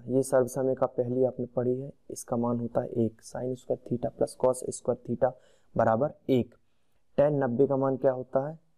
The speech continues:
इन्फिनिटी होता है, ठीक है, ऑप्शन नंबर दो, पाँच को मिलाएंगे दो से। अगली सही जोड़ी करते हैं,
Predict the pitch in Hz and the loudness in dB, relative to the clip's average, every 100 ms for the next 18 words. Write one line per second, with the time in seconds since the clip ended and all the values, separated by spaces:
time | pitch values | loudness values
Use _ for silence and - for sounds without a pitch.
0 | - 123 117 117 117 117 113 107 - 113 | -4 -2 0 2 2 2 0 -2 -12 -18
1 | 117 _ _ - 147 131 _ _ _ _ | -20 _ _ -8 -8 -10 _ _ _ _
2 | - - - 113 113 113 117 113 - _ | -16 -12 -4 -2 0 -2 0 -2 -2 _
3 | _ - 110 - 117 113 110 117 123 - | _ -2 -2 -2 0 0 2 2 0 -2
4 | - - - _ _ _ _ _ _ - | -4 -8 -12 _ _ _ _ _ _ -20
5 | - - - - - _ - - - - | -20 -20 -20 -20 -20 _ -20 -20 -20 -20
6 | - - - 147 156 147 143 139 139 131 | -20 -2 4 4 4 4 4 4 4 2
7 | 139 - 131 139 | -2 -2 -10 -12